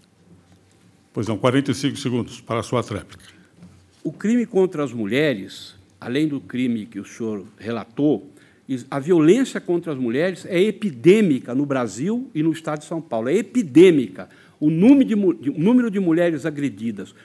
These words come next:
Speaker 2: com crimes sexuais ou outros tipos de violência é enorme. Eu até fiz uma lei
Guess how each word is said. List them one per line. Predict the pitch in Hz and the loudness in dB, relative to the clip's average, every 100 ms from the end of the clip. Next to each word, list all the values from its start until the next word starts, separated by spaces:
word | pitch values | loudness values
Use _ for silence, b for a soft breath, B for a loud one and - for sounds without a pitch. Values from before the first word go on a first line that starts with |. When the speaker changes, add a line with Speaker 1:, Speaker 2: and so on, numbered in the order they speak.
| b | b
Speaker 2:
com | - 160 | -2 -2
crimes | 151 214 269 220 | 0 2 4 2
sexuais | - 202 - 160 127 113 - - b | -2 -6 -4 -2 -2 -2 -6 -18 b
ou | 175 190 | 6 6
outros | 254 285 196 - | 6 2 -6 -10
tipos | - 170 147 | -8 -8 -8
de | 127 | -6
violência | 127 120 131 190 180 - B B B | -4 -2 -2 -4 -6 -12 B B B
é | 196 | 6
enorme. | 220 190 190 139 107 | 6 8 6 4 0
Eu | 101 156 | -2 -2
até | 165 214 | -2 -4
fiz | 208 196 | -6 -6
uma | 160 139 | -4 -4
lei | 110 127 190 135 92 | 0 4 4 4 -4